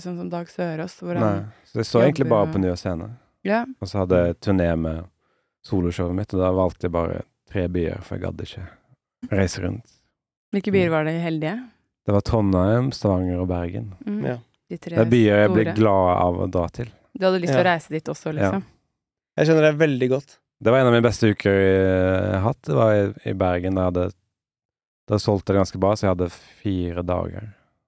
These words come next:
Speaker 2: Og
Speaker 3: Ja.
Speaker 2: bare s-, gå rundt alene og, eller med Markus, som var lydmannen min, da.
Speaker 1: Mm.
Speaker 2: Og bare på dagtid, og, og så show på kvelden. Så man kan utenat.
Speaker 3: Mm.
Speaker 2: Og så vet man at det går bra, og så bare chiller man rundt i, i Bergen.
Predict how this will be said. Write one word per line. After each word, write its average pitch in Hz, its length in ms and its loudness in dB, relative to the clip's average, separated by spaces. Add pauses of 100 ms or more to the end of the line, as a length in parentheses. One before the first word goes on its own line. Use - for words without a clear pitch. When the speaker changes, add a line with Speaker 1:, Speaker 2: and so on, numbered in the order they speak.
(180)
Speaker 2:
Og 165 60 2
Speaker 3:
Ja. 180 40 2
Speaker 2:
bare 107 160 4
s-, - 320 -20
gå 110 220 2
rundt 98 180 4
alene 90 380 2
og, 85 220 -8 (420)
eller 101 140 2
med 95 140 4
Markus, 92 380 -2
som 101 120 -4
var 95 100 0
lydmannen 87 400 -2
min, 101 160 -8
da. 95 80 -14 (100)
Speaker 1:
Mm. 196 200 -10 (440)
Speaker 2:
Og 104 100 -8
bare 95 180 2
på 95 120 -6
dagtid, 90 500 -2
og, 87 200 -8 (640)
og 101 60 -12
så 98 220 -4
show 92 240 -2
på 95 120 -10
kvelden. 98 380 -8 (100)
Så 98 100 -4
man 101 140 4
kan 98 260 0
utenat. - 580 -2 (460)
Speaker 3:
Mm. 131 240 -4
Speaker 2:
Og - 60 -16
så 104 140 0
vet 92 240 0
man 92 160 0
at 87 60 -6
det 92 100 -4
går 92 120 2
bra, 95 200 2 (160)
og 98 60 -8
så 90 180 -14 (540)
bare 98 140 -10
chiller 92 320 -4
man 90 120 -6
rundt 92 360 -12 (140)
i, - 140 -18 (1040)
i 107 40 -4
Bergen. 98 460 0